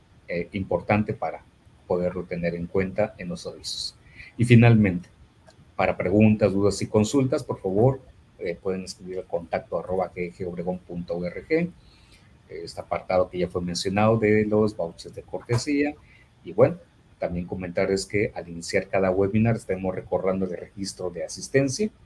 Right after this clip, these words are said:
con el link que ustedes ya van conociendo, estaremos también recordando, ¿ok? Y también el registro de la realimentación.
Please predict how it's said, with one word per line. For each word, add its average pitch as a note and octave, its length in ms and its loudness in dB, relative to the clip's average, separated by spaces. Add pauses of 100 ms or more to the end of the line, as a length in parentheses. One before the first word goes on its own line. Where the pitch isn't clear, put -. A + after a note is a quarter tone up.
(260)
con E2 160 -12
el E2+ 100 -14
link F#2 240 -8
que - 160 -20
ustedes F2 340 -8
ya F2 280 -6
van F2+ 200 -6
conociendo, C#3 640 -2 (320)
estaremos - 460 -8
también F2 300 -2
recordando, B2+ 540 2 (720)
¿ok? D#3 260 0 (640)
Y C3+ 260 4 (720)
también B2 480 4 (100)
el A2+ 200 2
registro G2+ 680 0 (520)
de G2+ 260 4
la G#2 280 0
realimentación. F#2 880 -6